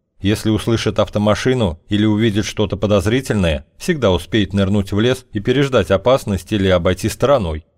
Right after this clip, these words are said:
На дорогу прикинули часа четыре-пять. В любом случае успеет в Крутихе пообедать и трёхчасовым поездом уехать в город. Через три часа Вовец сбавил темп ходьбы. Хотя пару раз устраивали небольшие привалы,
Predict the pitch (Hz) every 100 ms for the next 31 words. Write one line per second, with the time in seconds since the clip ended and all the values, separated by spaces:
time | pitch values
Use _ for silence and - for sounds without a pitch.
0 | _ _ _ _ _ _ _ _ 90 85
1 | 82 90 127 127 127 123 - 104 117 123
2 | 127 95 - 107 117 98 104 113 131 101
3 | 76 - _ _ _ _ - 104 175 175
4 | 98 - 131 110 - - - 117 - -
5 | 110 123 117 107 95 107 104 120 131 95
6 | - - 104 117 117 - 110 110 117 107
7 | 110 131 117 101 87 92 98 120 120 135
8 | 123 80 78 - _ _ _ _ _ _
9 | _ _ _ _ - 87 85 - 120 110
10 | 95 104 107 87 101 101 78 92 104 107
11 | - 92 92 - 117 85 80 65 _ _
12 | _ - 101 98 110 107 107 107 107 95
13 | 92 - 113 135 139 131 110 101 113 -
14 | 90 - 127 120 80 69